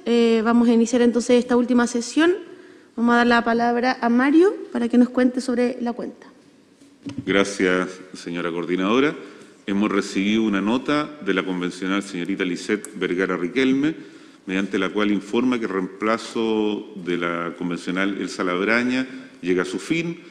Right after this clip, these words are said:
Speaker 2: por lo tanto, ella, eh, retoma a partir de hoy, eh, su lugar en esta comisión. Eh, de la misma señorita convencional hemos recibido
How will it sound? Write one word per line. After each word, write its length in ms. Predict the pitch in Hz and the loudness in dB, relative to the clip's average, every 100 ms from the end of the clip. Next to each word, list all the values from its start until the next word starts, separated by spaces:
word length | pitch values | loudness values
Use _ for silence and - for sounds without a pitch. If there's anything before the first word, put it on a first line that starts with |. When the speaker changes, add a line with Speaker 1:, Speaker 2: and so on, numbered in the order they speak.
| - - - | -20 -16 -8
Speaker 2:
por 100 | 90 | -4
lo 60 | |
tanto, 540 | 95 95 - 104 101 - | -2 -4 -4 -4 -4 -4
ella, 500 | 98 95 98 98 98 | -4 -2 0 0 -2
eh, 380 | 92 85 85 82 - | -6 -6 -6 -8 -8
retoma 480 | 87 82 98 98 95 | -8 -4 -4 -4 -6
a 80 | 85 | -6
partir 340 | 85 - 87 | -8 -6 -4
de 100 | 90 | -2
hoy, 380 | 90 92 98 98 - - - - - | 0 2 0 -2 -10 -18 -20 -16 -8
eh, 380 | 82 82 82 - | -6 -6 -8 -14
su 360 | - - 95 92 | -16 -6 -4 -2
lugar 460 | 87 87 90 90 - | -2 0 0 -2 -4
en 140 | 87 | -6
esta 460 | 85 - 87 90 - | -6 -6 -6 -6 -6
comisión. 640 | 95 98 98 117 85 - - - - - - _ 92 | -2 0 2 2 2 -4 -14 -20 -20 -20 -20 _ 0
Eh, 360 | 92 92 98 | 0 0 -2
de 80 | 92 | 0
la 120 | 95 | 2
misma 360 | 101 147 156 151 | 4 2 0 -2
señorita 720 | - 120 113 110 117 120 123 | -2 -2 0 0 -2 0 0
convencional 800 | 101 95 95 - 131 147 147 147 - | 0 0 0 0 2 2 0 -4 -4
hemos 260 | 101 104 | 0 0
recibido 720 | 95 - 95 98 104 107 107 | -2 -2 0 2 4 6 4